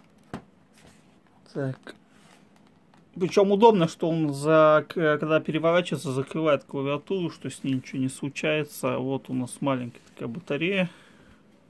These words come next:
Такая вот маленькая, вот все наклеечки на месте, на удивление. Три года гарантии, Bluetooth, Wi-Fi нету, как я уже сказал. Клавиатура маленькая, ну, можно сказать,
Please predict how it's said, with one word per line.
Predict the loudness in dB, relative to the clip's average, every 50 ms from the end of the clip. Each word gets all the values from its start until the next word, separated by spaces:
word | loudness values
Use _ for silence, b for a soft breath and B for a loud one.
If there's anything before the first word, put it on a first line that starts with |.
| _ _ _ _ _ _ _ B B B B B B B B B B B B B _ _ -16
Такая | -4 0 2 2
вот | 4 4
маленькая, | 4 4 4 4 4 2 0 -2 -4 -4
вот | -4 -6
все | -4 -2 0 2
наклеечки | 2 2 0 -2 -2 0 0 2 2 0 0 -2 -4 -2 -2
на | 0 0 0
месте, | 0 0 0 -2 -2 -4 -6 -6 -4 -2
на | 0 0
удивление. | 0 0 -2 -2 -2 0 0 0 0 2 2 2 2 2 0 -2 -4 -8 -12 -18 -14
Три | -12 -10
года | -6 -6 -4 -4 -4
гарантии, | -4 -2 0 0 0 0 0 -2 -4 -4 -4
Bluetooth, | -4 -2 -4 -6 -6 -8 -6 -4 -4 -2 -2 -4 -6 -10 -14 -14 -10
Wi-Fi | -8 -6 -6 -8 -6 -4 -2 -2 0 -2 -2
нету, | -2 -2 -2 -2 -4 -6 -6
как | -6 -6 -4 -4
я | -4
уже | -2 -4 -6
сказал. | -8 -4 -4 -4 -4 -6 B B B B B B B B B B B B B B B B -4
Клавиатура | 2 4 4 6 4 4 2 2 0 2 2 4 4
маленькая, | 4 4 4 4 4 4 2 0 0 0
ну, | 0 0
можно | 0 0 -2 -2 -2 -4
сказать, | -6 -6 -10 -8 -8 -6 -4 -2 -2 -4 -4 -6 -12 -14 -12 -12 -12 -12 -12 B B